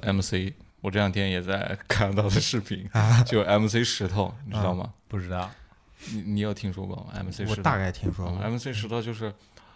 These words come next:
Speaker 1: 他会放那种很E D M的那种音乐，我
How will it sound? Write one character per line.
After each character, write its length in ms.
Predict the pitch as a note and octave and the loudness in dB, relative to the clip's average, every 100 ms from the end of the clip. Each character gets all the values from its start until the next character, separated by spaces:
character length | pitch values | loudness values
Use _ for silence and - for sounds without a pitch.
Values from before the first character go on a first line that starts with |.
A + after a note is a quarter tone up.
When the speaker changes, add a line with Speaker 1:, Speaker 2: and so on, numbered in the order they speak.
| _ _ | _ _
Speaker 1:
他 240 | - D3 | 0 2
会 460 | D3 E3+ B2 G2 F2+ | 2 0 2 0 -2
放 320 | F#2 D#3 B2+ | -4 0 2
那 120 | B2 | 0
种 160 | G#2+ F#2 | -2 -6
很 540 | - F#2+ F2+ F#2 - - | -4 -4 -4 -10 -12 -8
E 140 | C3 | -6
D 160 | B2+ C3+ | -2 2
M 240 | C#3 A2+ | 2 0
的 80 | G2 | -2
那 100 | G2 | -2
种 160 | F#2+ | -4
音 140 | G2 G#2+ | -2 -2
乐， 180 | A#2 F#2+ | -2 -6
我 200 | F2+ | -8